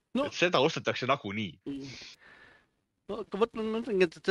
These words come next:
Speaker 1: selles suhtes, et, eh, mitmikmängu, eh, mängijad ostavad selle niikuinii, aga need, kes nüüd lugu tahavad, tead, ma võib-olla isegi, äkki isegi soovitan. Just see, et nad on teinud, eh,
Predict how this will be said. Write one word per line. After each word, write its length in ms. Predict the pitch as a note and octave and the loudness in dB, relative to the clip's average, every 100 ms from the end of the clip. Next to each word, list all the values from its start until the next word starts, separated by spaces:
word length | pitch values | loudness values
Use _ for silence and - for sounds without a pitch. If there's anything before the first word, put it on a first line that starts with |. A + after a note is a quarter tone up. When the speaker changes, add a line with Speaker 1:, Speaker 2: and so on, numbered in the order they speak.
| F#3 | 2
Speaker 1:
selles 220 | G#3 - | 0 -4
suhtes, 220 | E3+ E3 | -2 -2
et, 100 | D3+ | 2
eh, 200 | E3 D3+ D3+ | 2 4 4
mitmikmängu, 720 | G#3+ - F3 F3 E3+ D#3 D3 C#3 C#3+ C#3 C#3 | 0 0 0 4 4 4 4 4 2 -2 -4
eh, 220 | C#3 C3+ C#3 | -2 0 0
mängijad 400 | D#3 F3 C#3+ B2+ | 2 2 2 0
ostavad 320 | D3+ - C3 | -2 -2 -2
selle 160 | C#3 C3+ | 0 0
niikuinii, 600 | F#3+ F#3+ D3 F3+ F#3+ C3 | 0 0 0 2 2 0
aga 220 | - B2 C#3 | -2 -4 -2
need, 160 | D#3+ | -4
kes 220 | - C3+ - | -6 -8 -6
nüüd 240 | B2+ - | -6 -6
lugu 320 | D3 G#3 D3 | -4 -4 -4
tahavad, 320 | C3+ D3 B2 - - - - - _ _ _ - | -4 -2 -2 -4 -16 -20 -20 -20 _ _ _ -6
tead, 100 | F4+ | 0
ma 140 | D4+ | 2
võib-olla 260 | C4+ D#4 C4+ | 4 4 2
isegi, 240 | - F3 | 0 0
äkki 320 | C3 C#3+ - C3+ | 2 0 0 -4
isegi 240 | B2+ G#2 | -2 -2
soovitan. 540 | C3+ A#2+ G2+ - F#2+ G2 - _ _ - | 2 2 0 -6 -14 -14 -20 _ _ 0
Just 180 | A3+ - | 4 8
see, 80 | C4 | 8
et 60 | F3+ | 8
nad 160 | G3 | 6
on 120 | F#3+ F#3 - | 6 2 -2
teinud, 400 | - B3+ C4 D3+ - | 6 6 8 4 2
eh, 320 | D3 C3 B2+ | 0 2 2